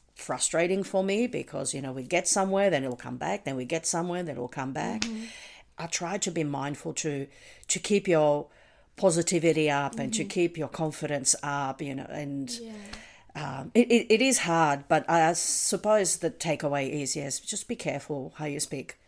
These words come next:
Speaker 1: around
Speaker 2: Mm.
Speaker 1: people with skin conditions because they already feel terrible about it.
Speaker 2: Like, they already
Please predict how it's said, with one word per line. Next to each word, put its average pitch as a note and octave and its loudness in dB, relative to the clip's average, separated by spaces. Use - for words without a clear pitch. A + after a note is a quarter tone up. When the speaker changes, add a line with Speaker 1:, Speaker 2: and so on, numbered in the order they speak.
Speaker 1:
around D3+ 2
Speaker 2:
Mm. - -8
Speaker 1:
people C#3+ -4
with C3+ -4
skin C3+ -2
conditions C3+ -8
because E3+ -2
they G#3 4
already G#3 4
feel B2+ -4
terrible C3 -4
about - -6
it. - -4
Speaker 2:
Like, B3 2
they E4+ 8
already G#4 10